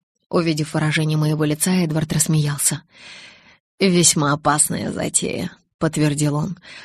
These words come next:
Опять засмеялся и полез в карман джинсов. «По крайней мере, не придётся никуда заезжать по дороге к Чарли».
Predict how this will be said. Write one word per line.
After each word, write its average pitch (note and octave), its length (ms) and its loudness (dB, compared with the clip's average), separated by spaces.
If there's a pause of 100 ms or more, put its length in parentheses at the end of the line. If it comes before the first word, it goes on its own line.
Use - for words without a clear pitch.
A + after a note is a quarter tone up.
(240)
Опять F3+ 320 4
засмеялся D#3+ 560 2
и C#3+ 40 0
полез D3+ 300 0
в - 60 -2
карман D3 340 0
джинсов. D3+ 520 -4 (140)
«По D#3 120 2
крайней D3+ 360 0
мере, D#3+ 260 2
не F#3 120 2
придётся D3 520 -2
никуда - 540 -4
заезжать - 580 -4
по - 100 -6
дороге E3 420 -2
к - 80 -20
Чарли». E3+ 520 -4